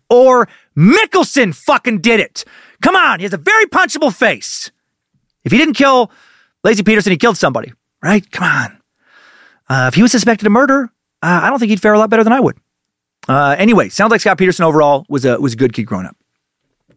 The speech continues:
Uh, he was a good student, also tutored the homeless throughout, uh, high school. Nineteen ninety, Scott graduates high school, seventeen, tries to walk on to the golf team at Arizona State University, uh, where Mickelson had gone.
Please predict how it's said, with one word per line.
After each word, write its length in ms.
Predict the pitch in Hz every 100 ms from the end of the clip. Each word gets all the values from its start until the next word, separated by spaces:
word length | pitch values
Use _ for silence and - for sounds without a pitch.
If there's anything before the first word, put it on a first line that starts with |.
| -
Uh, 220 | 101 98 98
he 60 |
was 100 | 104
a 20 |
good 120 | 117 113
student, 380 | 240 277 262 - - - - _
also 260 | 139 143 143
tutored 280 | 123 170 139
the 80 |
homeless 360 | 135 220 233 226
throughout, 440 | 214 208 202 202
uh, 160 | 202 196
high 140 | 196
school. 340 | 202 226 226 208 _ _ _ _ _ -
Nineteen 300 | 139 143 151
ninety, 240 | 190 208
Scott 240 | - 160
graduates 400 | 143 170 180 185
high 140 | 185 180
school, 220 | - 196
seventeen, 540 | - 131 120 202 214
tries 200 | 202 147
to 80 | 127
walk 300 | 120 196 -
on 120 | 196
to 60 | 180
the 80 | 139
golf 240 | 190 202
team 180 | - 180
at 80 | 143
Arizona 320 | 135 123 117
State 260 | - 127 117
University, 640 | 107 170 214 214 202 190 _ -
uh, 140 | 104
where 140 | 104
Mickelson 480 | 110 196 208 - 202
had 100 | 190
gone. 400 | 190 196 196 190